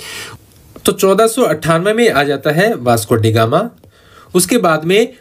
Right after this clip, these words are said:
पन्द्रह सौ ईस्वी में आता है पेड्रो एल्वारेज कैब्रेल। पेड्रो एल्वारेज कैब्रेल ये आता है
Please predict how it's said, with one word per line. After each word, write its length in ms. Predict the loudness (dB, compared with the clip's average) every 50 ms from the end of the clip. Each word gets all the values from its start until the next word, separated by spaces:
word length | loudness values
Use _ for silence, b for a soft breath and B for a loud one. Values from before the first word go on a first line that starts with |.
| B B B _ _ _
पन्द्रह 380 | -4 -2 -2 -2 0 0 0 0
सौ 140 | 0 0 0
ईस्वी 260 | 0 0 0 0 0
में 100 | 2 2 2
आता 240 | 2 0 0 0 2
है 160 | 2 0 0 0
पेड्रो 480 | 0 0 0 0 0 2 2 4 4 4
एल्वारेज 560 | 2 0 0 2 2 2 2 2 0 0 -4
कैब्रेल। 540 | -2 0 0 0 0 0 -2 -4 -4 -6 -12 -18 -20 -20 _ _ _ _ -20 -20 -20 -20 -20 -20 _ _ -20 -20 _ _ -20 -4
पेड्रो 600 | -2 0 0 0 0 2 2 4 4 4 2 -4 -10 -20 _ -20 -20 -20 _ _ -20 -20 _ _ _ _ -20 -20 -20 _ _ _ -20 -20 -20 -20 -20 -20 -20 -20 -20 -20 -20 -20 -20 -20 -20 -20 -20 -20 -20 -20 -20 -6 -2
एल्वारेज 640 | 0 0 2 2 2 2 2 2 2 0 -2 -6 -12 -18 _ _ -20 -20 -20 _ -20 _ _ _ _ -20 -20 _ -20 _ _ _ _ _ _ _ -20 _ -20 -20 -20 -20 -20 -20 -20 -18 -18 -18 -18 -20 -20 -20 -20 -20 -20 -20 -20 -20 -20 -20 -20 -4 -2
कैब्रेल 380 | -2 0 0 -2 -4 -4 -4 -6 -10 _ _ 0
ये 100 | 2 2
आता 220 | 2 2 0 -2 -2
है 220 | 0 0 -2 -2